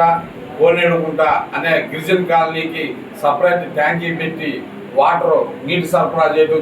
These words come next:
జరిగింది. అదేవిధంగా అల్లూరు రూరల్ అయినటువంటి ఇందుపూరు గ్రామంలో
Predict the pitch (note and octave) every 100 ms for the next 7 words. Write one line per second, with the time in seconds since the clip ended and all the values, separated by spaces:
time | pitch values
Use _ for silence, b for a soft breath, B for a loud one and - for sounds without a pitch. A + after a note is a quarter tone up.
0 | D3+ D#3 D#3+ D#3+ E3+ F3+ F3+ - G3 F#3
1 | F3+ F3+ F3+ F3+ F3+ F3 D#3+ F3+ F#3 F3
2 | - - - - - - F3 F#3+ F#3 E3+
3 | - - C#3+ E3+ F3 F3 E3+ E3 D#3+ F#3
4 | F3 F#3 E3+ E3+ E3+ E3+ E3+ F#3